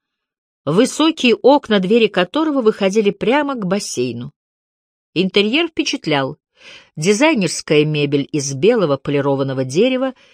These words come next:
современная живопись на стенах, огромный плазменный телевизор и в глубине комнаты кровать, на которой неподвижно лежала женщина.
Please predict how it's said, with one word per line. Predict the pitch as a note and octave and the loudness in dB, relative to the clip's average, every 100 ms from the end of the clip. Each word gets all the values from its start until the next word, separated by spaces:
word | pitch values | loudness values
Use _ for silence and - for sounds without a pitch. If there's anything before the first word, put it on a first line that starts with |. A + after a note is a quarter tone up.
| _ _ | _ _
современная | - G#3 A#3+ D#4 F4 A#3+ F#3 | -2 2 2 0 0 2 2
живопись | D#3+ C4+ D4+ - C#4+ - - | 2 0 0 -2 -4 -4 -6
на | B3 | -6
стенах, | - - A#3+ A#3 A3+ - | -4 -2 0 0 -2 -2
огромный | F3 E3+ A#3+ E4 C#4+ G#3+ | 0 2 2 2 0 -2
плазменный | F3+ E3 E3 D#3 D3 D3 C#3+ | -2 0 0 0 -4 -4 -4
телевизор | - C#3 E3 B3+ C#4+ C4+ - _ _ _ _ _ | -6 -2 -2 -2 -2 -4 -6 _ _ _ _ _
и | D#4 F#4+ | 4 4
в | D#4+ | 4
глубине | A3 A#3 A3 A#3+ F#4+ | 4 4 2 2 -2
комнаты | F#4 E4 E4 D#4+ D#4+ | -2 -2 -2 -2 -4
кровать, | D#4 C#4+ D4 F#3 D#3 - - | -4 0 0 2 0 -2 -6
на | |
которой | D3+ D#3+ D#3 D#3 | -4 -2 0 0
неподвижно | D3+ D3 C#3 D3 C4+ C#4+ A#3+ | 0 -2 -2 0 -2 -2 -2
лежала | D#3 C#3 G#3+ G#3 | 0 -2 -2 -2
женщина. | D3+ B2+ A#2+ - B2+ B2 | -2 -4 -4 -6 -6 -8